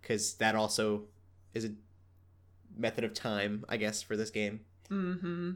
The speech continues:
Speaker 2: Yeah, it's all real
Speaker 1: How many
Speaker 2: time.
Speaker 1: days you've gone through. Yeah, it's crazy.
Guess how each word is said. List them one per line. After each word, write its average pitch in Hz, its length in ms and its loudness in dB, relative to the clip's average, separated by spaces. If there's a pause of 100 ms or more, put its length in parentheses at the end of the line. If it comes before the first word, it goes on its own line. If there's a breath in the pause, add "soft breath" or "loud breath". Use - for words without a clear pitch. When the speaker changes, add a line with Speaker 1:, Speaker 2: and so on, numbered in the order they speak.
(140)
Speaker 2:
Yeah, 156 320 0
it's 143 100 -8
all 151 160 -6
real 151 240 -8
Speaker 1:
How 131 100 0
many 113 160 0
Speaker 2:
time. 143 160 -4
Speaker 1:
days 107 380 2
you've 107 140 -4
gone 104 240 -8
through. 98 240 -8 (260)
Yeah, 143 240 6
it's - 140 -4 (400)
crazy. 139 580 2